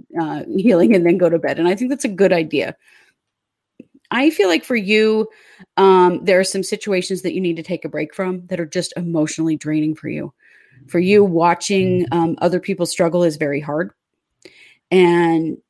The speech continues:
you are one of those people that everybody comes to for advice and for help and for a listening ear, because you are a wonderful human and that's a great thing. But I really feel like for you,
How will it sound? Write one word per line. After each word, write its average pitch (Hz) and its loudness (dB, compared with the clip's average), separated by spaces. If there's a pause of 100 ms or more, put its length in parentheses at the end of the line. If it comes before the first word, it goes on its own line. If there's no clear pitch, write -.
you 185 -4
are 175 0
one 165 0
of 170 0
those 165 -2
people 156 -8
that 165 -4
everybody 160 -6
comes 160 -6
to 208 0 (120)
for 165 -2
advice 165 -2 (400)
and 160 2
for 151 -6
help 190 0
and 156 -2
for 170 -4
a 165 -4
listening 165 -2
ear, 208 0
because 165 -8
you 160 -2
are 156 -6
a 156 -4
wonderful 151 -8
human 190 -2
and 151 -2
that's 151 -10
a 156 -10
great 175 -4
thing. 240 -2 (460)
But 196 -6
I 202 -2
really 240 0
feel 220 -4
like 180 -4
for - -10
you, 170 0